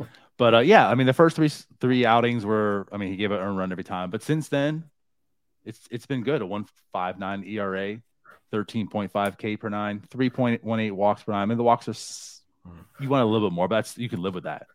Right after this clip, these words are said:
Speaker 1: especially striking out that many. And a batting average of one oh five. So, like, you can certainly live with that. But, yeah, he's looked,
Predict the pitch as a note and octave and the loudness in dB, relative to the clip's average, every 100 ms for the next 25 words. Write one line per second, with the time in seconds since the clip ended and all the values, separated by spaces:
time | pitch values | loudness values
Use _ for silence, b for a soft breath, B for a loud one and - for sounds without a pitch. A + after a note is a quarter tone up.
0 | _ G2 F2+ D#2+ F2+ F2 E2 D#2+ D#2 D2 | _ -12 -12 -14 -14 -12 -12 -12 -14 -16
1 | _ _ - F#2 E2+ G#2 F#2+ F#2 F#2 F2 | _ _ -8 -6 0 0 0 0 -2 -4
2 | F2+ E2+ - F2 C2 C2 - F2 G#2+ F#2+ | -8 -8 -4 -4 -4 -8 -8 -8 -4 -4
3 | - A#2+ F#2 F2+ D#2 - - G#2+ A2 G#2 | 0 2 2 -2 -6 -10 -4 0 2 2
4 | D3 - | 0 -2